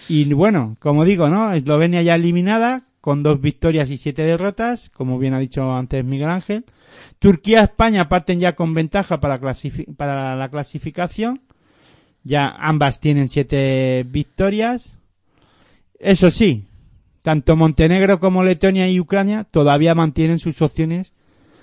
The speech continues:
quedando tres partidos. A partir de mañana quedarían dos.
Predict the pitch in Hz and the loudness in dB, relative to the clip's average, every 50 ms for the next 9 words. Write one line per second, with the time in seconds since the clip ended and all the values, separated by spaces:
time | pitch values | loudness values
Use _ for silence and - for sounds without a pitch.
0 | _ _ _ - 160 156 170 170 175 170 175 165 - 165 160 - - 160 156 147 | _ _ _ 2 4 4 6 6 6 4 4 4 2 0 0 0 0 0 0 -2
1 | - 220 208 147 - 131 - - - - _ _ _ _ - - - 131 131 127 | -2 -6 -6 -6 -6 -10 -16 -20 -20 -20 _ _ _ _ -20 -18 -12 -10 -10 -10
2 | 120 117 87 113 113 - 131 123 - - 139 131 131 139 143 147 143 147 156 170 | -10 -10 -12 -12 -10 -10 -10 -10 -6 -6 -4 -2 -2 0 0 0 0 0 0 0
3 | 175 180 196 220 226 - _ _ _ - 139 131 131 131 135 131 123 120 131 170 | -2 -2 -4 -6 -8 -12 _ _ _ -4 -2 -2 0 0 0 -2 -2 -2 -2 -2
4 | 208 156 - - - - | -2 -4 -6 -8 -18 -20